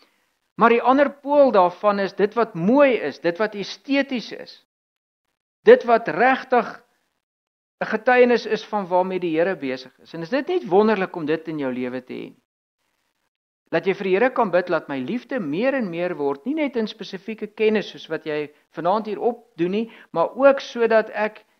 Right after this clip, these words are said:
die mooi in die lewe kan uitstraal deur my pad van disippelskap." Die volgende twee begrippe wat daar gebruik word is, "Sodat ek nie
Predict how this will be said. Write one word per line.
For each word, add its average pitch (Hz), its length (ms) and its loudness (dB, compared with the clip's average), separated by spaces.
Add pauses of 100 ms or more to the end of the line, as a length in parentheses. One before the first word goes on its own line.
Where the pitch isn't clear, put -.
die 185 120 -4
mooi 214 460 4
in 185 140 -6
die 175 80 -8
lewe 185 500 0 (200)
kan 160 200 -10
uitstraal 190 760 -2 (120)
deur 165 200 -2
my 156 120 -4
pad 160 260 -4
van 165 160 -14
disippelskap." 202 580 -12 (720)
Die - 80 -20
volgende 247 340 2
twee 220 180 0
begrippe 214 400 -2
wat 196 140 0
daar 180 120 4
gebruik 180 440 -2
word 214 220 0
is, 214 180 -2 (300)
"Sodat 226 360 2
ek 208 240 -4
nie 214 280 -6